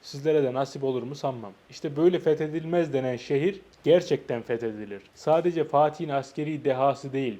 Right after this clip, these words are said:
bilmi, ilmi, bunlara ilaveten Ebul Vefa, Akşemseddin gibi gönül adamlarıyla manevi anlamda fethedilir. Yoksa bir şehir, bir ülke, bir kale fethedilebilir. Ancak orada kalıcı olmak,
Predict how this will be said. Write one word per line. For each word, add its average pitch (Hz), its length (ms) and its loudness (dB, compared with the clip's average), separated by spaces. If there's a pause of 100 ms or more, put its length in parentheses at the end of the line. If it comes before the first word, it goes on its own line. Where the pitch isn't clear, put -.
bilmi, 139 320 -6
ilmi, 127 560 -4 (200)
bunlara 151 360 4
ilaveten 151 680 2 (140)
Ebul 147 280 -2
Vefa, 135 460 -2 (140)
Akşemseddin 147 840 -2
gibi 135 240 -6
gönül 156 340 4
adamlarıyla 147 680 2 (500)
manevi 147 580 2
anlamda 127 400 -2
fethedilir. 107 580 -8 (240)
Yoksa 156 380 2
bir 170 60 -4
şehir, 147 540 0
bir 165 140 -6
ülke, 135 420 -2
bir 139 100 -4
kale 151 240 4
fethedilebilir. 147 760 0 (240)
Ancak 143 440 4 (360)
orada 156 320 4
kalıcı 147 460 4
olmak, 160 320 0